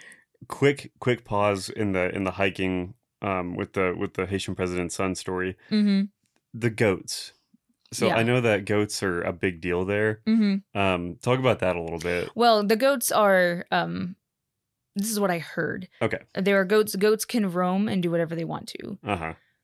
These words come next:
Speaker 2: because, um, it's well known that the goats, you don't mess with a goat that's not yours.
Speaker 1: Right.
Speaker 2: Because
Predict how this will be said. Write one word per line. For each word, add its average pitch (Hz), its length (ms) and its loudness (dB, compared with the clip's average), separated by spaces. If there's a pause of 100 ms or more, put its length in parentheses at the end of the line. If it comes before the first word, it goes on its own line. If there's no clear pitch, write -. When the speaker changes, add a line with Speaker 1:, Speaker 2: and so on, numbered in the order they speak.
(100)
Speaker 2:
because, 170 840 0
um, 156 500 -8 (580)
it's - 680 -4
well 190 340 0
known 170 360 0 (100)
that 180 360 0 (220)
the 175 180 -2
goats, 180 500 -2
you 202 120 -2
don't 196 280 2
mess 190 240 2
with 190 140 -4
a 180 40 0
goat 175 220 -2
that's - 220 -4
not 160 180 -4
yours. 175 580 -2
Speaker 1:
Right. 85 460 -2
Speaker 2:
Because 180 380 -2